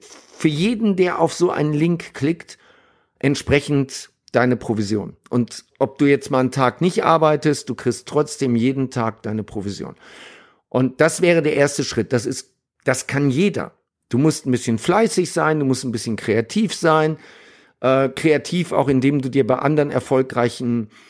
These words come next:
äh, Onlinern, Online-Marketern abguckst, wie die das machen. Und dann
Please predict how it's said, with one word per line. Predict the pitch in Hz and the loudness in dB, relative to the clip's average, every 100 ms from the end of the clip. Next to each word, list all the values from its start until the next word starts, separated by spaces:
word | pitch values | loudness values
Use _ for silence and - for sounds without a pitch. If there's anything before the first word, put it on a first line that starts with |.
| _ _ - | _ _ -6
äh, | 117 117 117 - | -4 -2 -4 0
Onlinern, | 131 160 147 143 143 143 143 139 139 - | 0 2 2 4 2 2 2 0 -4 -4
Online-Marketern | 123 151 143 139 131 135 139 123 120 | -2 0 0 0 0 0 -2 -2 -2
abguckst, | - - - - 156 - - | -2 -6 -4 -4 -4 -6 -8
wie | 120 | -6
die | 123 131 | -4 -2
das | 143 143 | -2 -2
machen. | 196 226 107 - _ _ _ _ _ _ | -6 -6 -6 -8 _ _ _ _ _ _
Und | 135 120 | -2 2
dann | 139 190 | 2 2